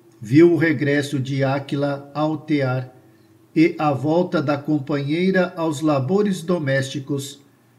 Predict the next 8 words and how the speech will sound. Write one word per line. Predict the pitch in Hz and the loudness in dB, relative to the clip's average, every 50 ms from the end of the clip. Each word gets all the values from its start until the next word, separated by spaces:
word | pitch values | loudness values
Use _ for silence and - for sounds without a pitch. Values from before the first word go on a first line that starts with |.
| _ _ _ _ _ | _ _ _ _ _
cheios | - - - - 165 170 175 175 175 175 170 170 165 - - - - | -16 -10 -4 0 2 4 4 4 4 4 2 2 0 -2 -8 -16 -14
de | 135 123 147 147 | -6 -2 -2 0
novas | 135 147 151 151 143 139 143 139 131 139 | 2 2 2 2 2 2 0 0 0 -2
expressões | 139 131 131 - 135 127 127 123 - - 160 165 165 165 160 - - - - - _ _ - | -6 -8 -8 -6 -4 -4 -4 -4 -4 -6 -6 -4 -4 -6 -6 -8 -12 -14 -18 -20 _ _ -10
de | 123 120 139 131 | -6 -4 -4 -4
paz | 131 - 143 143 147 147 151 143 - - - - | -4 -2 0 0 0 0 0 -2 -6 -10 -6 -2
e | 165 160 160 | 0 0 0
confiança. | 151 160 - 156 151 143 135 131 - 147 131 123 113 113 110 - - 120 110 104 127 | 0 -2 -2 -2 -2 -2 -2 -4 -4 -2 -2 -2 -4 -6 -10 -12 -10 -10 -10 -12 -12